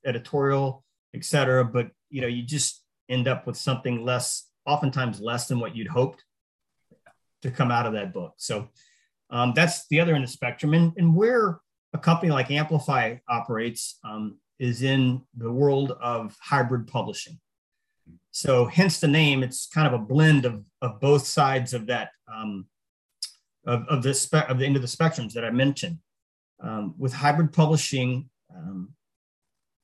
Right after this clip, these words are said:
you would engage a publisher with expertise in editing, design, marketing, distribution, um, printing, et cetera,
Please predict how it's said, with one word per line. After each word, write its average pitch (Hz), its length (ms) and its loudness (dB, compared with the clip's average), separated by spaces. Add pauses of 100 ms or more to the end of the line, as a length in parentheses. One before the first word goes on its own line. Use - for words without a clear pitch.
(380)
you 151 240 4
would 156 120 4
engage 139 560 2
a 123 60 0
publisher 131 880 -2 (260)
with 127 180 -4
expertise 131 880 0
in 113 140 -8
editing, 127 540 0 (260)
design, 120 680 0 (420)
marketing, 123 680 -2 (160)
distribution, 120 920 -4 (400)
um, 101 340 -8
printing, 123 680 -2 (120)
et 104 100 -14
cetera, 123 480 -2